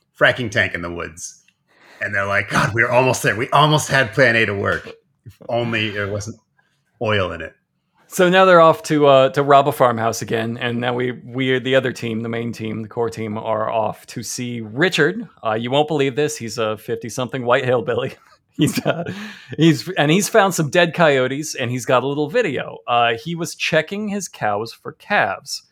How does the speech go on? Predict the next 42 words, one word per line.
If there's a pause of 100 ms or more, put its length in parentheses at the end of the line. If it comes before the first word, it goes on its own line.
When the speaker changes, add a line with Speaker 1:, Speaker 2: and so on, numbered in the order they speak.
(280)
Speaker 2:
Just
like
that
last
guy
was
recording
a
lightning
struck
tree,
we
have
to (200)
always
explain (380)
why
they're
recording. (540)
Uh,
because
I
guess
it's,
the,
the
world
was
a
different
place
in
twenty
thirteen (480)
when
this
all
took
place.
You
had
to,